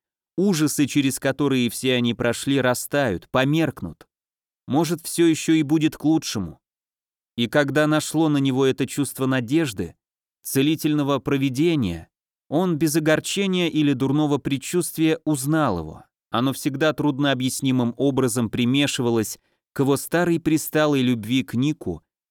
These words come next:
к острой радости вновь очутиться на пути, который ведёт к нему. «Эй, Майкл, погодите минутку!» — раздался позади голос Марка Стрефорда.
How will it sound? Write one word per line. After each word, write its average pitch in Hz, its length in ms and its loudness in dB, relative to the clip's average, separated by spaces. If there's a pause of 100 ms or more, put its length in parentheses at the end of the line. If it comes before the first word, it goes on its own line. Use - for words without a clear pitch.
(120)
к - 80 -4
острой 135 360 2
радости 135 540 0
вновь 139 400 0
очутиться 120 560 -4
на 113 120 0
пути, 131 340 -2
который 131 420 0
ведёт 120 380 0
к - 80 -20
нему. 85 320 -8 (1200)
«Эй, 196 220 2
Майкл, 175 480 0
погодите 180 680 0
минутку!» — 143 640 0 (120)
раздался 117 580 0
позади 127 420 -2
голос 127 440 0
Марка 123 340 0
Стрефорда. 95 720 -4